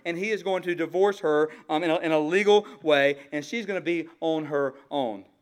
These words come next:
And then even worse, she is already poor, but she is now going to be destitute, with no means of supporting herself.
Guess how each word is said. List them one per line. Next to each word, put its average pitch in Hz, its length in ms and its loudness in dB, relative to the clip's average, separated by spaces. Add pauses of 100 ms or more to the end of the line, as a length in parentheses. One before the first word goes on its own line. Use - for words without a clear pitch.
(300)
And 160 100 -4
then 233 100 4
even 254 300 4
worse, 233 360 12
she 233 320 -2 (200)
is 180 120 -2
already 262 400 12
poor, 240 360 8
but 220 100 2
she 247 160 -4
is 208 80 0
now 202 220 2
going 190 180 -2
to 175 60 -8
be 175 300 -2 (300)
destitute, 139 800 -8 (800)
with 156 140 -2
no 220 520 8 (140)
means 180 540 0
of 165 100 2
supporting 165 600 -4 (200)
herself. 151 800 -2